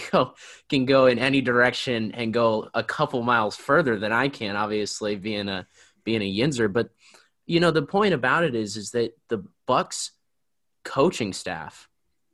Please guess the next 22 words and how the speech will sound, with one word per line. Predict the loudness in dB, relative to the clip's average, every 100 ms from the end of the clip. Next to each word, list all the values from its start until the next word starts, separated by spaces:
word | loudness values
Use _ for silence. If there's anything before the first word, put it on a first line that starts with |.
| _
how | -2 2 4
they | 4 2 2 -4
were | -2 2
able | 2 0 -4
to | -6
mold | -4 0 4 4 2
all | 0 0 2
these | 0 -4
personalities, | -2 -2 -2 -4 -4 -2 -4 -6 -10 -12 _ _ -6
and | -2 2
most | 4 4 2 0
importantly, | -2 2 0 2 0 -2 -2 -4 -12 _
listen | -12 -2 0 0 0 0 0
to | -2
the | -2
guy | 2 2 4 0
that | -2 -4
knows | -4 -2 0 0 0
how | -4
to | -2
mold | -2 -2 -4
personalities | -6 -8 -6 -6 -8 -6 -6 -8 -10